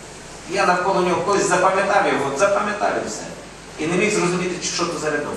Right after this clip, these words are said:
А рядок такий. Рута, рута, волі нашої отрута. Я думав, що то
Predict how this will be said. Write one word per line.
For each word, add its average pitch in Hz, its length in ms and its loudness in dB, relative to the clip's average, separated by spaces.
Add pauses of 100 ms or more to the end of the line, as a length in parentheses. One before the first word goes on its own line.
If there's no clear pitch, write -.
А - 60 2
рядок - 360 0 (200)
такий. - 240 -6 (540)
Рута, 185 640 4
рута, - 500 4 (380)
волі 156 240 4 (100)
нашої - 440 2
отрута. - 540 0 (1000)
Я 147 80 4
думав, 151 200 2
що 220 100 0
то 202 160 -2